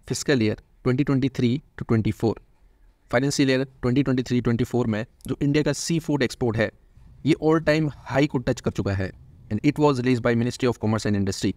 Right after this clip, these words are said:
तो यहाँ पे बात क्या करी गई है, इंडिया का जो सी फूड एक्सपोर्ट है, वो ट्वेंटी ट्वेंटी थ्री ट्वेंटी फ़ोर में आपका सेवनटीन लाख एट्टी वन थाउजेंड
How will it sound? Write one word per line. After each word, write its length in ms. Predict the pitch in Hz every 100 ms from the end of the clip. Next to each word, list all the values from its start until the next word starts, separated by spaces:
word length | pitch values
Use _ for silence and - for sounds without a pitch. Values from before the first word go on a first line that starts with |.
| - - - _ -
तो 60 |
यहाँ 140 | 151 151
पे 80 |
बात 220 | 127 127 -
क्या 100 | 120
करी 160 | 107
गई 140 | 98 95
है, 100 | 92 - - - - -
इंडिया 240 | 151 151 156
का 80 | 151
जो 100 | 147
सी 200 | - 160
फूड 180 | 160
एक्सपोर्ट 360 | 143 - 143 127
है, 240 | 123 - - - - - -
वो 180 | 113
ट्वेंटी 300 | 113 127 127
ट्वेंटी 220 | 139 131 127
थ्री 180 | 131
ट्वेंटी 240 | 123 123 127
फ़ोर 260 | - 135
में 140 | 113 101 - - - - -
आपका 360 | 120 - 117
सेवनटीन 720 | 110 - 139 147 156 160 180 196 - -
लाख 260 | 131 117 120 -
एट्टी 240 | 143 165
वन 160 | 160 170
थाउजेंड 400 | - 120 123